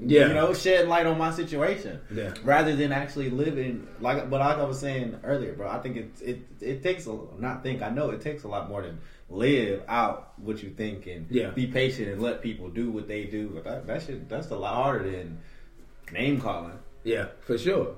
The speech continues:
Speaker 1: 'Cause most people, <clears throat> most people don't feel the way they say they feel.
Speaker 2: Yeah.
Speaker 1: They just don't want that same hate coming back to them.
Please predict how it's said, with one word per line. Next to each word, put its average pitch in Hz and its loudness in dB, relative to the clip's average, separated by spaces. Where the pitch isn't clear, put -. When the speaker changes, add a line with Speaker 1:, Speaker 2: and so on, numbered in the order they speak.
Speaker 1:
'Cause 131 2
most 147 2
people, 135 4
<clears throat> - 8
most 196 8
people 180 2
don't 143 6
feel 143 4
the 117 2
way 101 2
they 110 0
say 131 4
they 95 -2
feel. - -8
Speaker 2:
Yeah. 87 -6
Speaker 1:
They 131 6
just 135 4
don't 123 6
want 117 2
that 113 4
same 104 0
hate 117 0
coming 101 -2
back 101 -2
to 101 -2
them. 98 -2